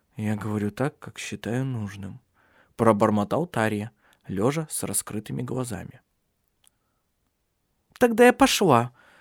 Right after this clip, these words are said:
сказала она, поворачиваясь к нему спиной. "Ступай, я хоть смогу умереть в мире. Уж ты-то ничем не можешь мне помочь. Ты занята лишь собой, пустая кукла". Её маленькая милость, Корнелия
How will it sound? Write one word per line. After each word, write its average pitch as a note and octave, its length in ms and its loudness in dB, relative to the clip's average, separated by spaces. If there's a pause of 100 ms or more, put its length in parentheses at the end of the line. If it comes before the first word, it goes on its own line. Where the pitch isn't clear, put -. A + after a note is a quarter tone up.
(120)
сказала G2 560 2
она, C#3 280 -4 (100)
поворачиваясь A2+ 760 -2
к - 60 -14
нему G#2 220 -4
спиной. A2 420 -8 (960)
"Ступай, A2 680 -8 (340)
я A2 100 -6
хоть G#2+ 240 -8
смогу A#2 360 -2
умереть A2+ 460 0
в - 40 -14
мире. E2 340 -10 (460)
Уж C#3 200 -10
ты-то F#3+ 260 -2
ничем D#3 380 -2
не A2 80 0
можешь G2+ 340 -4
мне F#2+ 120 -8
помочь. G2+ 480 -6 (340)
Ты G3 120 -2
занята E3 440 0
лишь A#2 260 -6
собой, G2+ 480 -4 (120)
пустая C3 400 -4
кукла". - 500 -12 (1300)
Её A2+ 180 4
маленькая G2+ 520 2
милость, A2 500 -4
Корнелия G#2+ 580 2